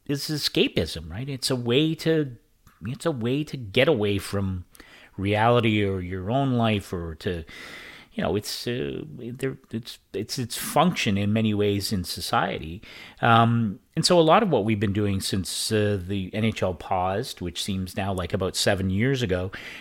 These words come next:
um, has been to, to think about, you know, moments or games or players that have made impacts on us. I, I, I don't know. Have you done, like, have you fo-, have you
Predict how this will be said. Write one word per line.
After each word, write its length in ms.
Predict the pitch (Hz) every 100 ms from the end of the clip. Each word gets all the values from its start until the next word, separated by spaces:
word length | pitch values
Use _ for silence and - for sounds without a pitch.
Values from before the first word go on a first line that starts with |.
| -
um, 300 | 110 110 113
has 240 | 127 165 -
been 180 | 196 190
to, 360 | 190 185 180 175
to 100 | -
think 220 | 175 247 240
about, 340 | 156 85 - - _
you 100 | 123
know, 160 | 127 98 - - _ -
moments 600 | 131 135 151 143 123 -
or 100 | 101
games 520 | - 143 139 131 113
or 100 | 98
players 480 | 85 - 127 120 104
that 140 | 120
have 180 | 123 117
made 280 | 110 107 101
impacts 500 | 107 104 101 92 -
on 160 | 101 95
us. 180 | 98
I, 140 | - 151 -
I, 140 | 139 -
I 120 | 139
don't 120 | 147 180
know. 180 | 226
Have 180 | 123 127
you 260 | 139 175 165
done, 560 | 143 165 160 160 156 -
like, 160 | 156 -
have 120 | 147
you 120 | 165
fo-, 240 | - - -
have 220 | - 135
you 340 | 127 113 101